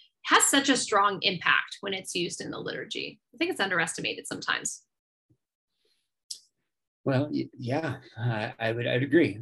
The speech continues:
Speaker 2: And we know that as, as pastors and priests and, you know, deacons, as clergy within communities, that people, you know, in the Catholic culture look toward to us for all kinds of things. And if we use that, that,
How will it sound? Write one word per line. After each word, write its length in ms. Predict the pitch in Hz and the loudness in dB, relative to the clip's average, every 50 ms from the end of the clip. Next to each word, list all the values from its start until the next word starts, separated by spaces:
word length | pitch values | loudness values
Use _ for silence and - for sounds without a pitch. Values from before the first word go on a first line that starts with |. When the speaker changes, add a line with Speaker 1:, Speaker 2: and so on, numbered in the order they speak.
| - | -2
Speaker 2:
And 200 | 131 120 123 120 | 0 2 2 2
we 100 | 127 135 | 2 2
know 160 | 127 123 120 | 2 2 2
that 240 | 117 120 117 117 123 - | 2 2 0 -2 -4 -6
as, 320 | 123 117 117 110 - - - | -6 -6 -6 -6 -6 -6 -4
as 220 | 120 117 117 - | -4 -4 -6 -4
pastors 520 | - 135 123 120 120 - - 120 113 - - | -2 0 2 2 2 0 -2 -2 -2 0 0
and 180 | 107 101 98 | -2 -4 -2
priests 440 | - 135 127 123 127 - - - - | 0 0 2 2 2 0 -2 -2 -4
and, 320 | 120 107 107 107 107 113 - | -6 -4 -4 -4 -4 -6 -4
you 140 | 123 123 117 110 | -4 -4 -2 -2
know, 140 | 107 101 101 | -4 -6 -4
deacons, 380 | 98 127 123 123 123 107 104 104 | 0 0 0 0 0 -2 -4 -4
as 140 | 101 95 | -6 -8
clergy 380 | - - 131 131 131 120 120 117 | -4 0 0 2 2 2 0 -2
within 260 | 110 98 117 110 95 | -4 -4 -4 -6 -6
communities, 680 | - - 120 120 127 143 139 117 95 107 104 107 101 - | -6 -4 0 2 4 6 6 4 4 0 -4 -4 -6 -6
that 220 | 117 123 - - - | -8 -8 -10 -14 -8
people, 600 | - 151 147 123 147 139 135 123 117 120 - - _ _ | -6 -6 -4 2 2 2 4 4 0 -2 -6 -14 _ _
you 160 | 143 120 113 | -2 0 0
know, 140 | 113 110 110 | 2 0 0
in 60 | 113 | 0
the 80 | 113 | -2
Catholic 440 | 117 - 131 123 123 127 143 135 - | -2 0 0 0 0 0 -2 -4 -2
culture 560 | - - 131 143 - - 131 110 107 104 95 - | -2 -2 -2 0 -2 -2 -2 -2 -2 -2 -4 -8
look 340 | 104 107 120 131 127 123 - - _ _ | -6 -2 0 0 0 -2 -8 -14 _ _
toward 640 | - - 139 131 135 135 131 131 123 127 120 123 - - - | -4 -2 0 2 2 2 0 0 0 -2 -2 -4 -6 -2 2
to 300 | 143 131 131 135 131 - | 4 6 6 4 2 0
us 640 | - 101 113 127 127 123 - - - - - - _ _ _ _ _ _ _ _ | -2 -4 -4 -4 -4 -2 -2 -2 -2 -2 -4 -6 _ _ _ _ _ _ _ _
for 520 | - - - 131 123 123 127 123 127 120 | -14 -4 0 2 4 4 4 4 4 2
all 160 | - 127 127 | 2 0 0
kinds 340 | 123 - 135 139 156 165 123 | 0 2 2 4 4 4 2
of 140 | 110 - - | 2 -4 -6
things. 440 | - 95 95 - - - - - - - | -8 -10 -8 -10 -12 -10 -10 -12 -10 -6
And 400 | 120 110 110 107 107 110 110 107 - - - - _ - - | -4 -4 -2 -2 -2 -2 -2 -4 -4 -8 -14 -20 _ -4 -2
if 200 | 127 123 123 127 | -2 0 2 2
we 100 | 123 120 | 2 2
use 540 | 110 107 110 123 139 151 165 156 135 113 | 2 2 4 6 8 8 8 6 4 2
that, 340 | 107 104 101 101 104 104 - - - - - _ _ _ _ _ _ _ - | 2 0 2 0 0 -2 -6 -10 -14 -16 -16 _ _ _ _ _ _ _ -8
that, 340 | 117 113 104 101 98 98 - | -4 -2 -2 -2 -2 -4 -8